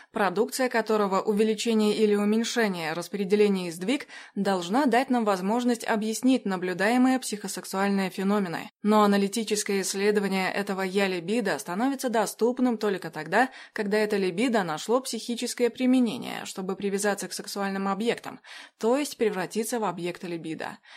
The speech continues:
Мы видим тогда, как оно концентрируется на объектах, фиксируется на них или оставляет эти объекты,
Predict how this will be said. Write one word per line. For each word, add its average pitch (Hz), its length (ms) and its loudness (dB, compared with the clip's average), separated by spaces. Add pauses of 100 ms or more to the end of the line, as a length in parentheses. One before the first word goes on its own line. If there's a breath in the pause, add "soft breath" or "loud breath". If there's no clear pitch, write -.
(140 loud breath)
Мы 196 160 0
видим 208 300 2
тогда, 190 320 2
как 185 180 -6
оно 202 160 2
концентрируется 202 880 0
на 175 160 -4
объектах, 240 460 0 (300 loud breath)
фиксируется 269 640 -2
на 254 120 2
них 254 300 2
или 302 180 -6
оставляет 214 640 -2
эти 202 160 -2
объекты, 185 560 0